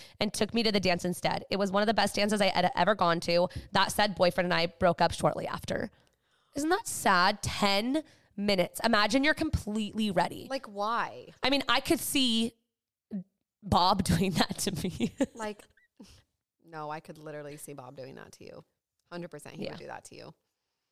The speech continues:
Speaker 2: Yeah.
Speaker 1: Yeah.
Speaker 2: Okay, this one. Okay. My sophomore year of high school, a junior boy was basically obsessed with me. I hate to say it that because that sounds really self-absorbed, but I had already previously friend zoned him after a date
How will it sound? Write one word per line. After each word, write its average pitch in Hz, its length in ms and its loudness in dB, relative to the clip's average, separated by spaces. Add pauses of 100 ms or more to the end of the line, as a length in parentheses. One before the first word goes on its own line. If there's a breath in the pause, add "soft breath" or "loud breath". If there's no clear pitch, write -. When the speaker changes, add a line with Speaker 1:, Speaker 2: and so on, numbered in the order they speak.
(720)
Speaker 2:
Yeah. 104 200 -12 (220)
Speaker 1:
Yeah. 147 260 -8 (1300)
Speaker 2:
Okay, 196 320 -14 (140)
this 190 200 -14
one. 196 320 -10 (920)
Okay. - 220 -20 (800 soft breath)
My 220 120 -4
sophomore 220 360 0
year 202 220 0
of 208 60 -6
high 175 120 -4
school, 180 220 -6
a 175 40 -4
junior 185 300 -4
boy 180 180 -4
was 180 160 -8
basically 202 460 -8
obsessed 175 300 -10
with - 160 -20
me. - 200 -16
I 190 120 -6
hate 180 220 -12
to 208 100 -12
say 175 180 -6
it 185 160 -6
that 170 140 -6
because 180 180 -12
that 170 140 -6
sounds 180 180 -6
really 175 140 -6
self-absorbed, 165 480 -8
but 165 80 -8
I 160 80 -4
had 165 80 -4
already 180 240 -4
previously 185 340 -10
friend 165 240 -8
zoned 165 180 -10
him 160 140 -10
after 160 300 -10
a 165 60 -10
date 170 320 -8